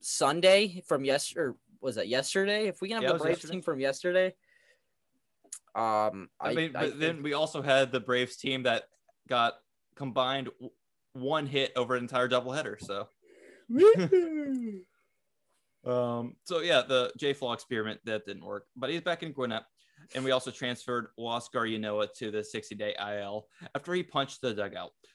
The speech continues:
Speaker 2: Um, <laughs>
Speaker 1: Yep.
Speaker 2: and he broke his hand. So, um,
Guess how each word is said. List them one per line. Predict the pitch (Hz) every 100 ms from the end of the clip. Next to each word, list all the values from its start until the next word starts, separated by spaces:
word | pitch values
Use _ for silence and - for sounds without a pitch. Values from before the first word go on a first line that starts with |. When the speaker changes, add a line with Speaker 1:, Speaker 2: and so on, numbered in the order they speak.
| - -
Speaker 2:
Um, | 120 120 117 113 _ _ _ -
<laughs> | 139 -
Speaker 1:
Yep. | 196 143 - - 95 160 - - 143 _ -
Speaker 2:
and | 113 113
he | 113
broke | 110 123
his | 143
hand. | 165 104 - _ -
So, | 107 - _ _ _ _ _ _ _ _ _ -
um, | 117 110 110 110